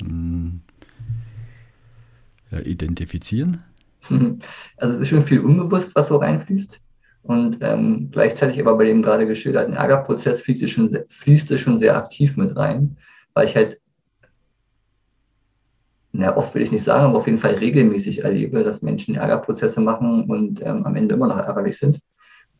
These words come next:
Speaker 2: Ähm, <laughs> also, dass sich da nicht so viel transformiert hat. Ähm, und da sind wir eben genau bei dem Thema, so, wie ist da gerade der Widerstand? Ähm, und wie gehe ich damit um? Also, wenn ich dann wieder in G F K, also das ist für mich so die Haltung,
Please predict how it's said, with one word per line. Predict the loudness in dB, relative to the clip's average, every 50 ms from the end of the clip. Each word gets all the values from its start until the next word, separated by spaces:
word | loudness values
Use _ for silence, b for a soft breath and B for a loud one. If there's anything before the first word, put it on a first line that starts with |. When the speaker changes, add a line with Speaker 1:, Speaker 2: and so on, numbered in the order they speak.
| -6 -4
Speaker 2:
Ähm, | -4 -2 -2 -2 -2 -4 -4 -4
<laughs> | -4 -2
also, | 0 2 2 2
dass | 2 2 2
sich | 0 2
da | 4 6 6
nicht | 6 4 4
so | 4 2 2
viel | 4 4 2 2
transformiert | 2 0 -4 -6 -4 -4 -4 -2 -2 0 -2 -2 -2 -2
hat. | -4 -4 -6 _ b b b b b b b b _ _ -6
Ähm, | -4 -4 -2 -2 -2 -4 -4 -4 -2
und | 2 2
da | 4
sind | 6 6 6 6
wir | 6 4
eben | 4 2
genau | 2 2 4 4 4
bei | 6 6
dem | 4 4 4 2
Thema, | 0 -2 -2 0 0 0 0 -2
so, | -4 -4 -6 -6 -6 -8 -8
wie | -8 -6 -6
ist | -4 -2 -2
da | 0
gerade | 2 2 4 4
der | 4 4
Widerstand? | 4 4 4 4 4 2 2 2 2 2 2 0 -2 -6 _ _ -4
Ähm, | 0 2 4 4 4 4 4 2 0 -4 b b b b b b b b b b b b b b b _ _ _ _ _ _ _ _ _ _ _ _ _ _ _ _
und | -6 -2 0
wie | 0 2
gehe | 4 4 4
ich | 4 2
damit | 2 2 4 6 6
um? | 6 6 6 6 2 -2 -14 -18 -12
Also, | -8 -6 -6 -6 -6 -8 -10 -14 _ _ _ _ _ _ _ _
wenn | -2 0 0 2
ich | 2
dann | 4 4 6
wieder | 6 6 6
in | 4 4
G | 4 2
F | 2 0 0
K, | 0 2 2
also | 2 2 2 0 0
das | -2 -2 -2
ist | 0
für | 0 2
mich | 4 4 4 2
so | 0 0
die | 0 0 0
Haltung, | 0 0 0 0 2 2 2 2 2 0 -2